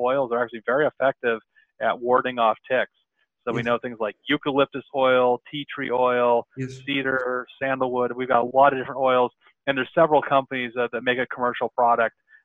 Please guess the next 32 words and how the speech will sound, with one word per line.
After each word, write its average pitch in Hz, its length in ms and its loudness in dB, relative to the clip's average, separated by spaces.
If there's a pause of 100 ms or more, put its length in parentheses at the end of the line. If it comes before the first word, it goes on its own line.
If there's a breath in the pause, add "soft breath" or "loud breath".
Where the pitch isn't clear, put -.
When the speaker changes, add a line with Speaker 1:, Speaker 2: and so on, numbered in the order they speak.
(100)
Speaker 1:
that 113 220 2
has 123 180 2
a 120 60 -2
mixture 123 380 -4
of 117 80 -2
these 117 140 -6
different 117 280 -6
oils. 113 320 0
So 113 240 -2 (200 loud breath)
Speaker 2:
Yes. 131 100 -6
Speaker 1:
you 120 60 -6
can 123 140 -12
spray 131 280 2
your 123 160 0
clothes, 120 580 2
spray 127 220 0
a 123 60 0
little 120 260 -4
Speaker 2:
Yes. 120 80 -2
Speaker 1:
bit 117 80 -2
around 117 200 0
your 120 100 -10
skin. 117 340 -6
It's 123 120 -4
Speaker 2:
Mm. 131 160 -10
Speaker 1:
safe 143 240 0
on - 160 -2
the - 80 -20 (100)
skin, 123 400 -6 (300 soft breath)
unlike, 123 440 2
you 123 60 -12
know, 117 140 -4